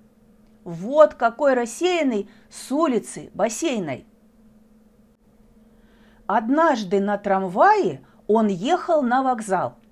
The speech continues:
и, двери открывая, вожатому сказал:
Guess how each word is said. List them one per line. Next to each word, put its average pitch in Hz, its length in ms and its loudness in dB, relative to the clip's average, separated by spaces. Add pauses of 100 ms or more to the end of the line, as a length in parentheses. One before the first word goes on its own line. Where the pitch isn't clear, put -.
(340)
и, 240 100 0
двери 208 520 2
открывая, 190 760 0 (140)
вожатому 214 760 2
сказал: 180 520 -4